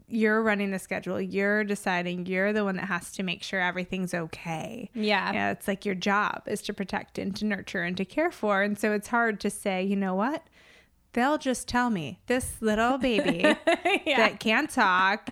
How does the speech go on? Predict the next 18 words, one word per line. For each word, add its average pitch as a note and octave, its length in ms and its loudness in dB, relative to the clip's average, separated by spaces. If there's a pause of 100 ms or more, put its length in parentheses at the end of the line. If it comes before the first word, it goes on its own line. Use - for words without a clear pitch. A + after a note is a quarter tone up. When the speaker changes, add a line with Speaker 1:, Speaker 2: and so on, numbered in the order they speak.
Speaker 1:
and G#3 200 2
can't G#3 260 0
do C4+ 120 2
anything G#3+ 720 2
and F#3+ 540 0
cries, G#3+ 840 2 (100)
and G#3 180 4
I G3 120 4
have G#3 160 4
no G#3+ 160 4
idea B3+ 320 4
why, G#3 640 4
but G3 140 2
it F#3+ 100 2
just G3 260 -4
cries A#3 460 2
a A#3+ 60 2
lot. A3+ 520 4